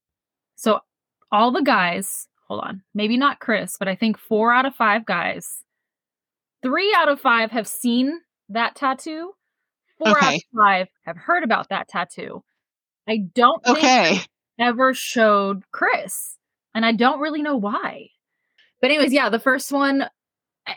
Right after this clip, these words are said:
Speaker 1: I just, like, showed him as I would meet them over the years. And then the first person that saw it was J C. Not that he would remember. Not that
Speaker 2: Yeah.
Speaker 1: any of them remember, 'cause of course the guys <laughs> won't. They don't. But I remember it 'cause it was outside of fr-,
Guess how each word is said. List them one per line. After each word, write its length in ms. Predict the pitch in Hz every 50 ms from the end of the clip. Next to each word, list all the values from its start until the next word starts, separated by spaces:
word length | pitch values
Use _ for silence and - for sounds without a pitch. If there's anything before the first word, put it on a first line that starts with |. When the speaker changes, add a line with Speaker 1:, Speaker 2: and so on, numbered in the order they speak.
| -
Speaker 1:
I 120 | 208 220 247
just, 220 | 220 226 220 -
like, 180 | 240 233 208 196
showed 340 | - - - 254 226 233 233
him 100 | 226 214
as 200 | - 196 220 208
I 100 | 220 220
would 120 | 220 214
meet 180 | 202 220 320 -
them 160 | 302 233 202
over 220 | 185 190 170 196 190
the 100 | 180 180
years. 440 | 190 220 302 247 175 196 180 -
And 180 | 202 202 202 202
then 400 | 202 196 196 196 196 196 196 196 - -
the 80 | 208 208
first 280 | - 226 240 233 -
person 300 | - 240 240 - 240 240
that 180 | 226 - - -
saw 320 | - - 220 202 208 220 202
it 140 | 196 -
was 200 | 196 196 190 160
J 200 | - - 196 185
C. 460 | 196 - - 202 180 156 180 208 247 - _ _ _ _ _ _ _ -
Not 220 | 247 285 311 -
that 60 | - 220
he 80 | 269 240
would 100 | 208 185
remember. 500 | 190 180 180 175 160 160 180 190 190 - _ _ _ _ _ -
Not 240 | 214 233 226 240 -
that 100 | - -
Speaker 2:
Yeah. 40 | -
Speaker 1:
any 180 | 202 202 190 185
of 60 | 170
them 140 | 190 180 175
remember, 280 | 190 208 - 202 214 285 220 - - -
'cause 120 | - -
of 80 | 226 - - -
course 180 | 403 - - - -
the 120 | 247 226 -
guys 180 | - 349 320 - 370 - - _ - -
<laughs> 180 | 453 440 - -
won't. 200 | 403 - 302 - - - - - - - 262 -
They 120 | 285 330
don't. 380 | 370 359 294 240 226 247 - _ - - _ _ _ - -
But 80 | 240 254
I 80 | 262 302
remember 320 | 359 415 370 349 302 277 269
it 100 | 254 -
'cause 120 | 285 269
it 40 | 277
was 100 | 277 254 -
outside 360 | 226 226 226 - - 240 226 226
of 80 | 208 190 185 _
fr-, 60 | -